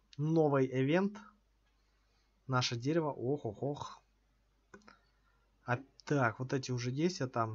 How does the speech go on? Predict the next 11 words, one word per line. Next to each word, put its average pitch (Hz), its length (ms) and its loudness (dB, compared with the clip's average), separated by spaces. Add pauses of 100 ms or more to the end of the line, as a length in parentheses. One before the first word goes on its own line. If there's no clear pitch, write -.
(120)
замечательно. 139 1000 -2 (1160)
Это 135 200 0
уже 151 560 6 (140)
практически 117 720 -4 (300)
отлично. 143 720 -2 (1800)
Также 139 320 4
я 135 160 4
хочу 131 260 0
взять 131 240 0
своего 127 220 0
ветродуя. 127 720 2